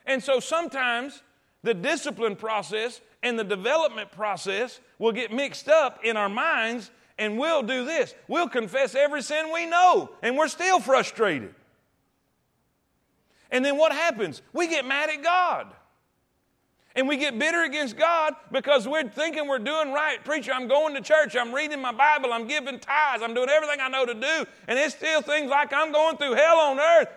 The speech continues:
Why are you doing this to me? I've done confessed everything.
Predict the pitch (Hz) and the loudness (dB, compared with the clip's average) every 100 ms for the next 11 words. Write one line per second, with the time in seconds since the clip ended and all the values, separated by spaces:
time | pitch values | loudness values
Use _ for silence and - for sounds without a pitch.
0 | - 254 330 339 302 285 320 294 339 370 | -2 2 4 4 0 0 -2 0 2 4
1 | 330 330 302 - 294 269 247 214 123 92 | 2 -2 -4 -4 -6 -6 -6 -8 -12 -18
2 | _ _ _ _ _ _ _ _ _ _ | _ _ _ _ _ _ _ _ _ _
3 | _ _ - 233 269 247 220 320 - 254 | _ _ -10 -6 -6 -6 -4 -2 -2 -2
4 | 214 165 196 147 98 | -4 -6 -8 -10 -14